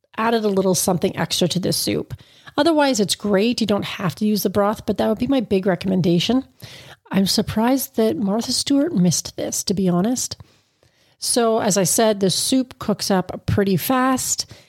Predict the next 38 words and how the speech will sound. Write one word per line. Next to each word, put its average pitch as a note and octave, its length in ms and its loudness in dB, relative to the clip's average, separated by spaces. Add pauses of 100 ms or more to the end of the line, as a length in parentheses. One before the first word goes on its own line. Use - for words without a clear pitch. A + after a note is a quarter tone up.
(280)
And G#3+ 760 0 (1600)
I A#3+ 80 -4
guess C4 220 -2
basically, A3+ 680 0
I A#3 40 -4
shouldn't G3 220 -4
say F3 80 -2
I E3+ 80 -2
guess, F3+ 420 -4 (480)
essentially, G#3 640 2
you're G#3 140 0
going G#3 200 0
to G#3 80 -2
put, - 720 0
I - 500 -20
didn't A3+ 140 -10
really G3 180 2
write F3+ 160 2
out F3 140 0
the E3+ 80 -2
instructions - 480 -6
here, F#3+ 100 -6
put G3+ 160 -4
in G3+ 100 0
the G3+ 80 -2
instructions, - 560 -4
but G#3+ 140 2
I'll G3+ 120 4
link G#3 200 2
to G3 120 2
it F3+ 60 2
on E3 160 0
the F3 80 -2
show F#3+ 220 2
notes, F3 220 -2
of F#3+ 120 -14
course. - 380 -4
But - 340 -6